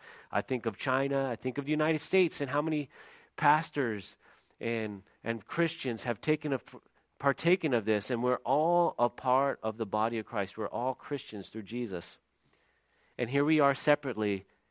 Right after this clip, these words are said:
connected to them, all through Jesus. This whole morning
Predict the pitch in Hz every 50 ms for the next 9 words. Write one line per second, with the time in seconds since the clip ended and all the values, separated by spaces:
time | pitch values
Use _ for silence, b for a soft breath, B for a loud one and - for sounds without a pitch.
0 | _ _ _ _ - - 135 117 117 123 135 - - 139 - - - 104 104 98
1 | 92 90 87 85 _ b b b b b b b b _ - 117 123 135 143 143
2 | 147 147 147 156 156 - _ _ - - - 123 120 120 120 120 123 123 123 _
3 | _ _ _ - 107 101 110 101 90 80 82 78 82 - - - _ b b b
4 | b b 143 151 170 - - - 151 147 151 160 151 151 143 131 123 113 98 85
5 | 80 82 85